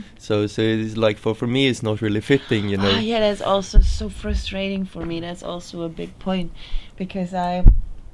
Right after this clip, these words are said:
Speaker 2: have not enough time for, for Instagram, not, uh, as much time as I want or need for the things I want to talk about, and often I have to do it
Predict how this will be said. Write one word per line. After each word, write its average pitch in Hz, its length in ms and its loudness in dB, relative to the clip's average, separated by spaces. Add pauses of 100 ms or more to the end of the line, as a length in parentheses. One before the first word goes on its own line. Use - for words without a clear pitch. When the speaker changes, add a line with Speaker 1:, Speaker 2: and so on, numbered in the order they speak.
(360)
Speaker 2:
have 190 380 -2 (480)
not 302 200 0
enough 220 320 -4
time 269 560 0 (1700)
for, 202 420 -4 (320)
for 240 160 0
Instagram, 180 540 -2
not, 220 180 -2 (180)
uh, - 160 -14 (260)
as 226 240 -10
much 226 260 -6
time 214 260 -4
as 185 220 -6
I 170 80 -4
want 208 480 2
or 175 160 -4
need 196 560 2
for 170 180 -8
the 165 80 -6
things 190 440 -2
I 165 80 -6
want 165 260 -6
to 175 60 -14
talk 185 340 -6
about, 160 400 -4
and 160 120 -8
often 165 460 -6
I 151 100 -6
have 160 260 -8
to 165 100 -12
do 160 200 -6
it 156 140 -6